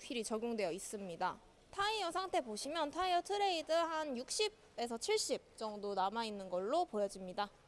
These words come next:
후면부는 그랜저 아이지만의 가로 일자형 리어 램프가 들어가 있어서 밤에 보면 시인성도 좋고 고급감이 확 살아나는 디자인입니다. 다음은 실내도 같이 살펴볼게요. 차 문 열고 딱 타보면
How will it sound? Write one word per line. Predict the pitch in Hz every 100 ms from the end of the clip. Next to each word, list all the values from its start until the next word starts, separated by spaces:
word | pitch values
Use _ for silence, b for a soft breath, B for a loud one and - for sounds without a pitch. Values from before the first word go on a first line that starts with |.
| - - -
후면부는 | 403 440 415 277 285 359 214 220
그랜저 | 277 349 339 277
아이지만의 | 202 226 285 277 220 190 339 403
가로 | - 233 240 240 202
일자형 | 311 381 - 370 247 220
리어 | 220 269
램프가 | 262 247 233 202
들어가 | - 226 214 170
있어서 | - 180 269 - -
밤에 | - 240 269
보면 | 226 202 302 233
시인성도 | 226 403 427 403 277 220
좋고 | 190 202 - 370 -
고급감이 | 233 285 - 226 196
확 | 196 349 339 - - B B
살아나는 | - 339 285 214 196
디자인입니다. | 226 214 202 190 175 165 - - - -
다음은 | - 262 302 349 202
실내도 | 233 415 453 466 262 208 -
같이 | 226 -
살펴볼게요. | 254 330 330 247 190 185 220 269 208 - - - -
차 | - - 392
문 | 262 233 254
열고 | 262 254 269
딱 | 262 339 -
타보면 | - 403 359 233 -